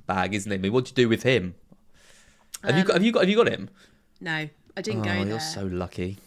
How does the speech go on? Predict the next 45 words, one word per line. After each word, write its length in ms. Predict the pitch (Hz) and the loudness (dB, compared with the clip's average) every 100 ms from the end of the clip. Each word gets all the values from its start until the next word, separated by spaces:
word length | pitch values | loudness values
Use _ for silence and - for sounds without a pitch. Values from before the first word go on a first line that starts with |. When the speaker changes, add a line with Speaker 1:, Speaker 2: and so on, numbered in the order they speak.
| _ | _
Speaker 2:
So, 920 | 156 - 233 214 180 - 170 202 165 - | 4 4 4 4 4 6 4 6 2 2
Speaker 1:
<laughs> 60 | |
Speaker 2:
um, 440 | 226 220 214 208 190 | 0 0 -2 -8 -12
o-, 140 | 208 202 240 | -14 -8 -4
obviously 420 | 262 285 240 196 | -2 -2 -2 0
I 280 | 180 175 175 151 | 0 0 -4 -4
live 340 | 196 185 - | -2 -2 -4
with 460 | 175 170 165 - - 185 | -8 -8 -12 -20 -12 -6
a 120 | 170 | -4
Liverpool 360 | 175 170 - | -4 -8 -14
fan. 460 | 180 175 156 165 233 - - | -8 -6 -4 -6 -8 -14 -6
Uh, 440 | 190 185 180 180 - | -4 -2 -2 -4 -10
so 200 | - 202 | -12 -6
last 280 | 214 196 | -4 -4
night 160 | 202 175 | -6 -6
we 140 | 190 | -6
were 40 | 170 | -8
watching 320 | 175 - 185 | -8 -10 -12
the, 120 | 175 170 170 180 | -14 -18 -20 -14
the 80 | 175 | -10
Liverpool 480 | 175 - 165 175 - | -10 -10 -14 -14 -16
West 240 | - 165 - | -16 -12 -8
Ham 180 | 170 | -8
game, 400 | 170 165 165 165 | -8 -12 -12 -12
and, 200 | 170 175 - | -12 -14 -14
and 200 | 185 190 | -12 -6
Lee 160 | 226 | -6
said 240 | 214 214 180 | -4 -6 -6
as 80 | - | -6
soon 160 | 196 | -8
as 80 | 185 | -8
he 40 | |
saw 140 | 175 190 | -8 -8
him 140 | 180 | -8
in 80 | 170 | -10
the 60 | 165 | -12
starting 260 | 170 160 | -12 -10
eleven, 300 | 165 160 160 | -12 -12 -12
"That's 200 | 165 156 | -14 -12
him 100 | 185 | -12
not 180 | 165 143 | -12 -14
playing 200 | 156 156 | -18 -18
at 80 | 147 | -18
the 80 | - | -16
weekend." 600 | 160 156 151 151 185 | -16 -16 -14 -12 -14